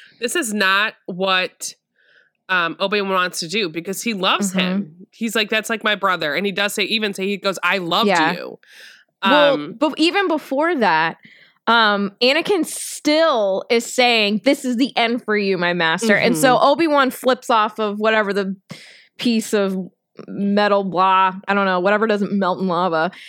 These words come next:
Speaker 2: And he flips off and he lands and he has the high ground.
Speaker 1: <laughs>
Speaker 2: And everybody's like, "What?" It's true. Having the high ground gives you an advantage. And so
Speaker 1: Can we just, can we say the quote?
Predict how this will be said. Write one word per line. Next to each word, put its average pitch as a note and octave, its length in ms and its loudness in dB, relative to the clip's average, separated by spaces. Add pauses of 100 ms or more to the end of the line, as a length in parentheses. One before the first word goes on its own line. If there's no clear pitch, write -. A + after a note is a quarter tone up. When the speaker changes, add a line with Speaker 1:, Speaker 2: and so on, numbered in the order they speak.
(140)
Speaker 2:
And A#3+ 80 2
he B3+ 60 2
flips E4+ 340 0
off A#3+ 240 4
and A#3 60 -2
he A3+ 80 2
lands A3 480 2
and G#3+ 100 2
he A3 60 4
has A#3+ 240 2
the A3+ 80 0
high G3+ 220 2
ground. E3+ 420 -4 (600)
Speaker 1:
<laughs> - 0 - (1400)
Speaker 2:
And C#4+ 120 2
everybody's D#4+ 560 4
like, B3+ 200 2
"What?" G3 400 2 (480)
It's G4+ 180 0
true. - 280 -2 (600)
Having D4+ 260 0
the E4 80 0
high D#4+ 160 2
ground C4 280 0
gives B3+ 200 0
you C4+ 120 2
an C4+ 80 -2
advantage. C4+ 460 -6 (640)
And C4+ 280 4
so B3+ 720 2 (340)
Speaker 1:
Can D#4 160 -2
we F4 180 0
just, F#4+ 260 -4 (100)
can D4+ 100 -4
we D4 120 -2
say C#4+ 180 -2
the B3 100 -4
quote? G#3+ 420 -6